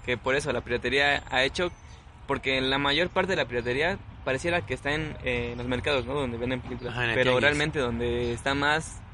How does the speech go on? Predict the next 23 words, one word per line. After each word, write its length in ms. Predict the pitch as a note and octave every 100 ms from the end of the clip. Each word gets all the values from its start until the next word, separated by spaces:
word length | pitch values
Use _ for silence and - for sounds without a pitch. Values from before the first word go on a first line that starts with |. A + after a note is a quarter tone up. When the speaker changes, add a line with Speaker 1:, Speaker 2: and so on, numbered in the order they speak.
| -
Speaker 1:
aguda 400 | B2+ D3 D#3 F3+ - - - -
es 160 | C3+ C#3+
en 80 | B2+
internet, 400 | A#2 A#2 C3 C3 B2
donde 200 | B2+ C3
hay 60 |
muchísimos 400 | C#3 D3+ D3+ B2
sitios 440 | C#3 - F3 G3+ - -
de 100 | A#2+
descarga. 340 | A#2+ D3 C#3 - - -
Y 80 | C#3+
ves 140 | G3
que 80 | G#3
te 80 | D#3
ponen 200 | F3 E3+
muchísimas 460 | D#3 F3 E3 B2
cosas 220 | - D#3+ -
para 180 | A#2 A#2
poder 240 | B2 C3+
descargar 220 | C3+ B2+
una, 140 | C3+ B2 -
una 100 | C3+
mamada. 340 | A#2+ A#2+ B2+